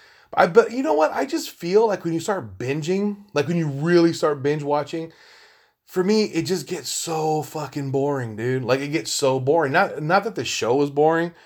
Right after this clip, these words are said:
I mean, it just, it, I don't know. To me, it just becomes boring, you know? Um, 'cause like I said, I do like a little cliffhanger every now and then, you know what I mean? But I, I think, like I said, every now and then, not every fucking episode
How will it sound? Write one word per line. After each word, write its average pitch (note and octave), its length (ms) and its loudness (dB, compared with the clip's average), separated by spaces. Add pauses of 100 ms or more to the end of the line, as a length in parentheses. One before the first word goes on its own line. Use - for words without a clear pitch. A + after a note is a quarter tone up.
(640)
I D#3 80 0
mean, E3 220 2
it D3 80 -4
just, D#3 360 -2
it, - 280 -8
I D3 40 0
don't F3 100 4
know. D3+ 120 4
To - 160 -6
me, F3+ 200 0
it E3+ 60 -4
just C#3+ 140 -6
becomes D3 640 -2
boring, F2+ 460 -6 (360)
you A2+ 140 -6
know? A#2+ 300 -2 (420)
Um, A2 560 2 (240)
'cause G#3+ 120 -4
like B3+ 100 6
I A#3 40 -6
said, A3+ 200 4
I G#3 180 0
do B3+ 180 2
like G#3+ 220 4
a - 40 -2
little C#3 200 0
cliffhanger A2+ 560 -4
every G#2+ 140 -6
now G#2 180 -8
and G2 80 -10
then, G2 160 -10
you G#2 60 -10
know C3 60 -2
what D3 100 0
I - 20 -2
mean? E3 200 -2
But B2 180 2
I, C3 220 0
I C3+ 40 4
think, F3 340 -2 (920)
like D#3 120 4
I - 20 -2
said, D3 160 4
every F3+ 200 4
now D3+ 180 6
and C#3+ 100 2
then, A#2 80 -2
not E3 240 4
every C3 480 -2
fucking B2 400 -4
episode F#2+ 540 -8